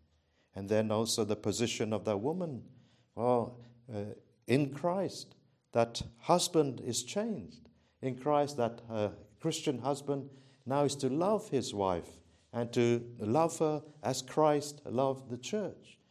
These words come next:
And so he no, no longer mishandles or treats her in such a way. He sees her as, as his equal, and he treats her with, uh, the kindness and tenderness and respect.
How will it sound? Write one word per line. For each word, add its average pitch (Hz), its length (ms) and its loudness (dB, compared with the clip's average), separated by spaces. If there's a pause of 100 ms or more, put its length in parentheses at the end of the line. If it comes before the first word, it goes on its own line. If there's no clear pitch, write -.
(180)
And 120 120 -10
so 151 180 4
he 147 120 2
no, 170 360 6
no 156 160 2
longer 160 400 4 (240)
mishandles 165 680 2
or 120 200 4 (140)
treats 170 340 2
her 147 80 4
in 127 80 -2
such 147 240 -2
a 135 100 0
way. 147 260 0 (280)
He 147 100 0
sees 175 420 2
her 143 140 6
as, 139 200 0
as 127 240 0
his 135 200 0
equal, 151 560 -2 (240)
and 117 100 -4
he 123 80 2
treats 139 400 -2
her 135 140 2
with, 120 180 0 (300)
uh, 110 120 0 (200)
the - 140 -2
kindness 156 640 0
and 101 180 -4
tenderness 139 580 0
and 104 200 -4
respect. - 600 -4